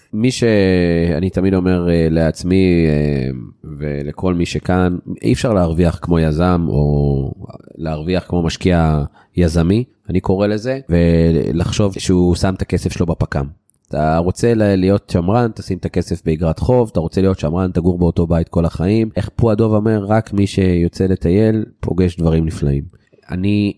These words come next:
רוצה לומר שעסקאות מהסוג הזה שלנו הן כל כך מורכבות, כי זה בדיוק הקושי שאנחנו, האתגר שאנחנו נמצאים בו.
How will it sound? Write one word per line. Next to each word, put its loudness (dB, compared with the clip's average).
רוצה 0
לומר 0
שעסקאות 0
מהסוג 0
הזה 2
שלנו 0
הן 0
כל -4
כך -2
מורכבות, -2
כי -2
זה 0
בדיוק 0
הקושי -2
שאנחנו, 0
האתגר 0
שאנחנו -2
נמצאים -2
בו. -8